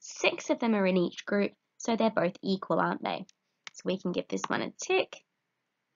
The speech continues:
Both of those groups are equal. All right, let's see, how many are in this group here?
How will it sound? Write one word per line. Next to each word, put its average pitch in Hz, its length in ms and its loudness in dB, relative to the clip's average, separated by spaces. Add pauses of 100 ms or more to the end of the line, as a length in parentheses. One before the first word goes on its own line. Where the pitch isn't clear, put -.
(640)
Both 180 220 2
of 196 100 -2
those 196 220 2
groups - 280 -6
are - 100 -2
equal. - 420 0 (1120)
All 214 100 2
right, 214 100 2
let's 247 320 2
see, 208 160 4
how 269 260 2
many 330 320 8
are 254 60 4
in 214 240 2
this 208 240 0
group - 340 0
here? - 360 2